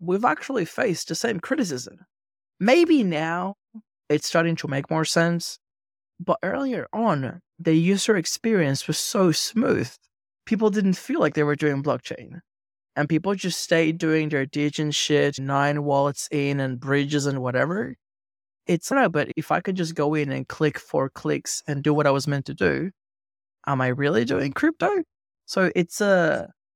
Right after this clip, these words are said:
it's almost like change management. We could either reimagine and create a new understanding of what crypto is for the people that have already been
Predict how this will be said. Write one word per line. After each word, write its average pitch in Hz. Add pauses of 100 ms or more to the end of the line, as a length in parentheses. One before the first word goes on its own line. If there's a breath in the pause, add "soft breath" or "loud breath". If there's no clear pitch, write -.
(320)
it's 170
almost 220
like 180
change 165
management. - (560)
We 151
could -
either 156 (560)
reimagine 147 (200)
and 131
create 131
a 139
new 131
understanding 131 (200)
of 139
what -
crypto 143
is 117
for 139
the 131
people 135
that 135
have 127
already 127
been 123